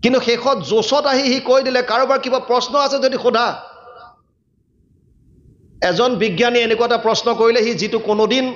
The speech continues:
আইনষ্টাইনৰ পৰা শুনা নাই। তাৰ লাগি গ'ল চিন্তা। কিন্তু সংগৰ দুখ, সংগৰ লগত থাকোঁতে থাকোঁতে, ভাল সংগত থাকোঁতে থাকোঁতে তাৰ presence of mind ইমান বাঢ়ি গৈছিল, বুদ্ধি,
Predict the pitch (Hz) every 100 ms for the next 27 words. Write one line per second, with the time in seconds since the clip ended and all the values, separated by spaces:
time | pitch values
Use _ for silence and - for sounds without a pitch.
0 | - - - 196 190 208 202 190 190 175
1 | 180 180 170 131 113 - _ _ _ _
2 | _ _ _ _ _ _ _ _ _ _
3 | _ - 190 190 208 233 262 254 220 190
4 | 151 120 - - _ _ _ - 294 294
5 | 247 185 120 - - _ _ _ _ _
6 | _ _ - - 208 247 269 294 226 226
7 | - - 214 233 240 262 233 233 226 208
8 | 208 220 202 196 196 165 139 208 220 202
9 | 208 202 - 170 180 175 165 175 208 240
10 | - - - _ _ _ _ _ - 220
11 | 220 214 208 269 - 277 220 220 240 226
12 | 233 277 240 226 240 254 240 226 170 196
13 | 135 254 311